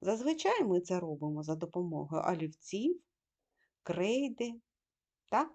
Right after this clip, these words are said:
фарби або фломастерів. А як же ще можна створювати без цих, е, інструментів малюнки?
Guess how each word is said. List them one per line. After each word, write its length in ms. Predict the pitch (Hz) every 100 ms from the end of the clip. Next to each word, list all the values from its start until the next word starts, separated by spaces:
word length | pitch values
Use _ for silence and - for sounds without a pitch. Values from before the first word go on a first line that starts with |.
| _
фарби 580 | - 160 139 131 - 156 - -
або 240 | 156 180
фломастерів. 920 | - 190 160 156 139 - - - - _ _ _ _ _ _ _ _ _ _ _ _ _ _ _ _ _ _ _ _ _ _ _ _ -
А 120 | 180
як 300 | 180 330 381
же 100 | 381
ще 240 | - 392
можна 380 | 302 214 185 180
створювати 800 | 180 - 214 208 185 175 170 180
без 300 | 175 220 220
цих, 500 | - - 240 - - _ _ _ -
е, 300 | 185 190 185 - _ _ _ _ _ _ _ _ _ _ _
інструментів 1120 | 202 202 - 214 214 226 302 359 311 202 180 -
малюнки? 840 | 196 254 254 175 151 147 - 151